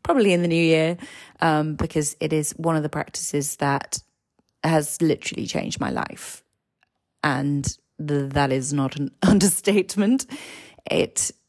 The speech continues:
it is amazing, and I, I, I love doing it. I love having that moment, and I only do it for ten minutes a day. Sometimes it lasts longer. Depends how long you've got. But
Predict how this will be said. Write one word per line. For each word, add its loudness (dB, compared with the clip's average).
it 4
is 0
amazing, 2
and 0
I, 2
I, 0
I -2
love 0
doing -2
it. -4
I 0
love 2
having -2
that -4
moment, -2
and -2
I 4
only 4
do 2
it 0
for -14
ten 0
minutes -2
a -6
day. 2
Sometimes 0
it -2
lasts 0
longer. 0
Depends -2
how 0
long 0
you've -6
got. 0
But -6